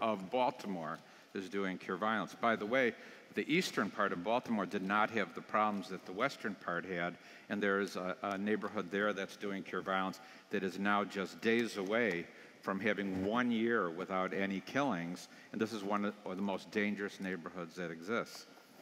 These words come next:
Um, the health department of Kansas City is now managing violence,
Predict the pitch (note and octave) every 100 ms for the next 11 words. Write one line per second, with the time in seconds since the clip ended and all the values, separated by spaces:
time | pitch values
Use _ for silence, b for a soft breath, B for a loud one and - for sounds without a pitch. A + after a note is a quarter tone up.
0 | - - B B - - F#2+ F2+ F#2 F#2+
1 | B2 B2 - - A#2 A2+ G#2+ - B2 A#2
2 | A#2+ - - D3 A2 E2 - - - F#2+
3 | G#2 G2+ G#2 G#2 G#2 G2+ B2 D3+ C3 E2+
4 | F#2 E2+ F#2+ - - - G#2 C3+ B2+ D2+
5 | - -